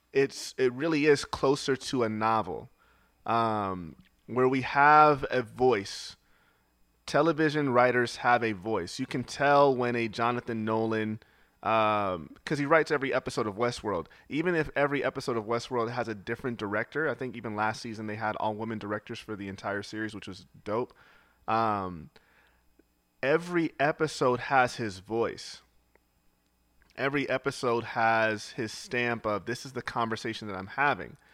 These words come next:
because this is ultimately the theme or the life lesson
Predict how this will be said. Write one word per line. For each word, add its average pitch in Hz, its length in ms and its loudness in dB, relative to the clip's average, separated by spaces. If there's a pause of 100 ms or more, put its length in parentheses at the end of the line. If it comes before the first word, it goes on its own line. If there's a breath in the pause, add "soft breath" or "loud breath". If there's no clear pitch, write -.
(200 soft breath)
because 127 300 -2
this 143 160 -6
is 135 180 -8
ultimately 127 560 -2
the 107 100 -8
theme 139 420 -4
or 113 60 -2
the 107 80 -4
life 110 380 -2
lesson 113 500 -4